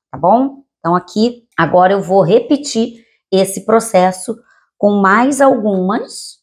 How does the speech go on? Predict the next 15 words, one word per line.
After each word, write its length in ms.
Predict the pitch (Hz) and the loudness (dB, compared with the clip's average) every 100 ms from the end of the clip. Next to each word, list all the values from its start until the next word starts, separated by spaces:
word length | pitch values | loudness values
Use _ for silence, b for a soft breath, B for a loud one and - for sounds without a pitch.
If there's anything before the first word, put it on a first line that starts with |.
| - | -4
Vou 120 | 160 | -4
trazer 400 | 160 156 139 196 | 0 0 2 2
um 80 | 190 | 2
pouquinho 400 | 170 160 175 165 | -2 -2 -2 -2
aqui 160 | 156 170 | -4 -4
pra 160 | 165 | 0
lateral 520 | 156 156 220 196 190 | 0 0 -2 0 0
pra 100 | 190 | -2
gente 220 | 202 196 - | -8 -10 -6
poder 440 | 214 190 196 196 B B B | -4 -2 -2 -4 B B B
brincar 760 | 185 185 233 254 254 175 165 - | -2 2 2 0 0 -2 -2 -4
também 520 | 190 190 165 160 170 _ _ _ _ | -4 -2 -2 -2 -6 _ _ _ _
com 200 | 196 185 | -2 2
esse 300 | 180 180 - | 0 0 0
efeito 540 | 233 214 185 180 202 | 0 -2 -4 -4 -12